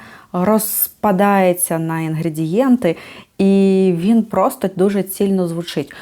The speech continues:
Хтось назве цей парфум, е, шампунем чи гелем для душу, чи чимось таким, тому що він здається дуже, е,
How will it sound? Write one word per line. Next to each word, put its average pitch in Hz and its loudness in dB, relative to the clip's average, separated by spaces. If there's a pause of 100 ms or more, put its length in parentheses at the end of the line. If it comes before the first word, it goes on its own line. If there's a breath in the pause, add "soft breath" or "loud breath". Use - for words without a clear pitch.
(140 loud breath)
Хтось - -2
назве 214 0
цей 220 -2
парфум, 254 -2 (400 loud breath)
е, 160 -2 (240)
шампунем 226 4
чи - -2
гелем 165 -2
для 160 -2
душу, 196 0
чи - -8
чимось 151 -6
таким, 254 0
тому 185 0
що 185 -4
він 175 -2
здається 160 -4
дуже, 165 -2 (540 loud breath)
е, 147 -2